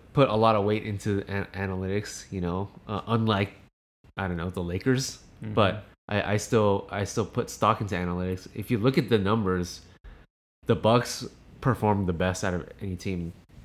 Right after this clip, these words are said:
Speaker 1: in the N B A this season.
Speaker 2: Yeah, but it's just, I, you know, just think about it historically, right?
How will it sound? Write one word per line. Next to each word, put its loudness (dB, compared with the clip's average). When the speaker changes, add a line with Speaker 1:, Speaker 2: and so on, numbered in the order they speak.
Speaker 1:
in -6
the -4
N -6
B -4
A -4
this -10
season. -8
Speaker 2:
Yeah, -2
but -2
it's -10
just, -10
I, -10
you -10
know, -4
just -8
think -2
about 2
it 0
historically, -4
right? -2